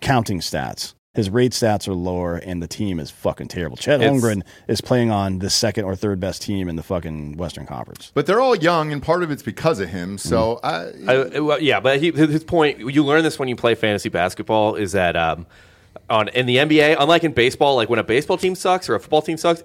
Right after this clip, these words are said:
Speaker 2: everybody can just suck.
Speaker 1: Yeah.
Speaker 2: You know what I mean? They don't have to score. They don't. They don't have
Speaker 3: Right.
Speaker 2: to score.
Speaker 3: Right.
Speaker 2: And they don't have to get interceptions and stuff
Speaker 1: Yeah.
Speaker 2: like that. But
Speaker 1: Somebody's
Speaker 2: if
Speaker 1: gotta take the shots in
Speaker 2: Yeah,
Speaker 1: basketball.
Speaker 2: someone's getting numbers on
Speaker 1: Yeah.
Speaker 2: every basketball team.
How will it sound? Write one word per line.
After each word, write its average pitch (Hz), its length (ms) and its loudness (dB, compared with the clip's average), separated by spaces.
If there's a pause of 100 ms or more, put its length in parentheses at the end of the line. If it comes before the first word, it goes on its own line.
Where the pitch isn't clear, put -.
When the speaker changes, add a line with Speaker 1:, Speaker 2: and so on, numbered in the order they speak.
Speaker 2:
everybody 202 360 4
can 127 140 -4
just 104 200 -6
suck. - 440 -2
Speaker 1:
Yeah. 76 200 -2 (100)
Speaker 2:
You 127 80 0
know - 0 -
what 135 80 2
I - 20 0
mean? 143 80 2
They 160 60 4
don't 214 140 6
have 160 160 4
to 113 60 -12
score. 82 400 -8 (320)
They 143 100 4
don't. 139 280 0
They 123 100 -2
don't 139 240 2
have 123 100 4
Speaker 3:
Right. 92 60 -2
Speaker 2:
to 101 40 -8
score. 92 300 -8 (180)
Speaker 3:
Right. 104 180 -8 (120)
Speaker 2:
And 123 120 4
they 131 60 4
don't 147 160 4
have 135 140 2
to 135 120 0
get 113 300 2
interceptions 123 600 0
and 110 100 -4
stuff - 160 0
Speaker 1:
Yeah. - 40 -6
Speaker 2:
like 98 140 -2
that. 95 100 2
But 87 60 2
Speaker 1:
Somebody's 175 300 6
Speaker 2:
if 147 40 4
Speaker 1:
gotta 135 120 6
take 120 180 2
the 98 80 -6
shots 98 340 2
in - 40 0
Speaker 2:
Yeah, 95 120 2
Speaker 1:
basketball. 90 280 2
Speaker 2:
someone's 262 260 2
getting 170 300 2
numbers 139 420 4
on 127 200 2
Speaker 1:
Yeah. 71 120 -6
Speaker 2:
every 123 400 2
basketball 85 540 -2
team. - 240 -14